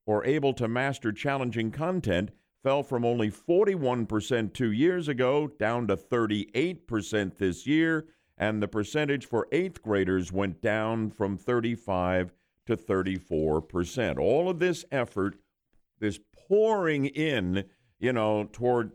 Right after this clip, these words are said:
the teaching kids how to do math and how to read better than they have. And by the way, there are problems with the math scores too, but let's stay on the reading right now.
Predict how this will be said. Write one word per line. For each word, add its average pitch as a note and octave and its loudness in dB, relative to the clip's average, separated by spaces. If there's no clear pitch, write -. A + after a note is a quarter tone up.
the G#2+ -4
teaching D3 -2
kids D#3+ 0
how D3 0
to C3+ 2
do B2 0
math D#3 0
and A2+ 0
how C#3+ 0
to B2 -2
read D3 -2
better C3+ 2
than B2 -2
they A#2 2
have. C3 0
And G2+ -2
by C3 2
the A#2 2
way, C#3 2
there B2+ 2
are A#2 2
problems B2 -2
with A#2+ 0
the C3 0
math B2+ 0
scores A#2+ 0
too, E3 2
but C3 -2
let's F#3 -2
stay F#3 -2
on D3 2
the G2 0
reading G#2 0
right E2+ -2
now. D#2+ -2